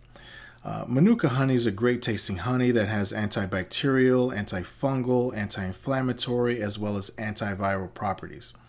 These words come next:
It's a great tasting way to boost your immunity, and Manuka honey is good for treating H. pylori, sibo, which is the, uh, small intestinal bacterial growth, as well as, uh, acid reflux. Manuka honey can be pretty expensive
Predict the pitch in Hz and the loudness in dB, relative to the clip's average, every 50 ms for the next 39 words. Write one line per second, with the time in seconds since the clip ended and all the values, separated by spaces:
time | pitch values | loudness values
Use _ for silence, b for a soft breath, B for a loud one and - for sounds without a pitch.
0 | B B B B B B B B B B - 247 208 - 165 113 113 117 120 123 | B B B B B B B B B B -6 0 2 2 4 4 6 6 4 4
1 | 120 - 127 117 107 - - 104 101 104 110 107 101 92 90 110 107 101 - - | 4 2 2 2 2 2 0 0 2 2 2 2 2 0 0 0 0 0 0 0
2 | 107 90 90 95 101 104 101 92 85 85 87 101 - B B B B B B B | 0 0 0 2 2 2 2 0 0 -4 -6 -10 -12 B B B B B B B
3 | B B B - 107 104 101 101 98 98 107 120 135 143 139 - 135 120 120 131 | B B B -6 -4 -4 -2 -2 -2 0 0 2 4 4 2 2 0 2 2 2
4 | 127 123 120 117 107 - - 156 143 107 - 110 - - - 120 104 98 98 98 | 4 4 4 4 4 2 2 2 2 2 0 -2 -2 -2 0 0 0 0 0 -2
5 | 104 95 95 92 - - - 95 90 87 92 117 139 143 139 135 135 135 135 127 | -2 -4 -4 -4 -6 -6 -6 -4 -4 -2 -2 2 2 4 4 4 4 4 2 0
6 | 131 131 - - - - - - - - - - 135 127 117 113 123 117 117 117 | -2 -6 -10 -16 -16 -14 -6 -2 0 2 2 4 2 2 2 4 4 4 4 4
7 | 117 117 117 120 - 107 101 - 120 110 98 95 104 101 98 98 95 90 92 - | 2 0 -2 -6 -6 -6 -4 -4 -2 -2 -4 -4 -4 -6 -6 -4 -4 -2 -2 0
8 | - - - 117 117 113 110 104 101 - - 110 98 - - - 104 101 98 98 | 0 0 0 -2 -2 -2 -2 -2 -2 -2 -2 0 0 0 0 -2 -2 -4 -4 -4
9 | 98 101 - - 92 90 - - - 131 131 127 123 117 117 120 120 120 117 117 | -6 -6 -2 -2 -2 0 -2 -2 -2 0 2 2 2 0 0 0 0 0 0 -2
10 | 117 - B B B B B B - 107 104 104 104 104 101 101 95 95 98 - | -4 -8 B B B B B B -6 -6 -4 -2 -2 -2 -2 -2 -2 -2 -2 -2
11 | 95 95 95 95 92 95 - - - - 104 98 - - 92 92 101 101 92 - | -2 -4 -4 -4 -6 -8 -12 -14 -10 -6 -4 -2 -2 -4 -4 -4 -6 -6 -6 -6
12 | - - - - - - - - - - B B B B B B B B B B | -8 -10 -10 -8 -8 -8 -8 -8 -12 -18 B B B B B B B B B B
13 | B B B B B 120 123 156 190 196 - 180 139 139 143 139 135 131 - - | B B B B B 2 4 4 4 6 4 2 2 4 2 2 2 0 0 0
14 | 123 110 110 107 - - 131 117 113 104 101 - - - - 117 120 123 - - | 0 0 0 0 2 2 2 4 4 2 2 2 0 0 0 0 0 0 0 2
15 | 143 139 127 131 - | 0 0 -2 -4 -10